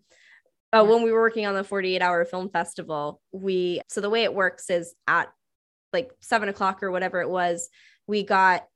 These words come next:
Speaker 1: two genres that we had to choose between one of the two genres to make our film in.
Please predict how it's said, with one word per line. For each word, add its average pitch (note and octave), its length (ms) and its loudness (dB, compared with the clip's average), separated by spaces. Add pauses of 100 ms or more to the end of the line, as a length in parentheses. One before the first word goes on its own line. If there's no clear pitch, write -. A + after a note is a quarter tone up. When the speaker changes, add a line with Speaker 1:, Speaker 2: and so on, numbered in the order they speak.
(100)
Speaker 1:
two B3+ 320 0
genres G3 540 -2
that F#3+ 120 -2
we G3 60 -6
had G3 200 -4
to F#3 80 -2
choose G3 460 -4
between F#3+ 360 -4
one F3+ 140 -2
of F3+ 60 -4
the F3+ 80 0
two F3+ 220 -4
genres E3+ 540 -4
to - 100 -12
make D#3+ 200 -6
our E3+ 120 0
film D3+ 320 -6
in. D3 260 -6